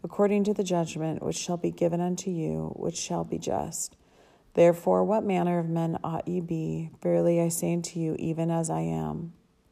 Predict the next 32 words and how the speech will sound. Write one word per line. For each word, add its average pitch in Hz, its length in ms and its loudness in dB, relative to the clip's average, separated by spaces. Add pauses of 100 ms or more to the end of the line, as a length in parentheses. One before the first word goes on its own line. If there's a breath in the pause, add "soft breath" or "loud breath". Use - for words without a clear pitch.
(840 loud breath)
And 190 220 6
now, 202 680 4
and 180 160 2
here 175 200 2
he's 180 240 0
gonna 175 180 0
be 170 160 0
saying 165 400 0
goodbye, 165 680 0 (120)
"And 165 200 2
now 170 200 2
I 175 160 4
go 175 420 2
unto 170 340 -2
the 180 80 0
Father. 160 580 -2 (480 loud breath)
And 170 120 2
verily 185 380 8
I 190 100 6
say 185 240 2
unto 185 260 0
you, 165 200 2
whatsoever 202 680 2
thing 170 560 0
ye 185 580 0
shall 190 380 2
ask 165 400 0
the 185 100 0
Father 170 500 0
in 165 220 -2
my 170 160 0
name 165 500 -2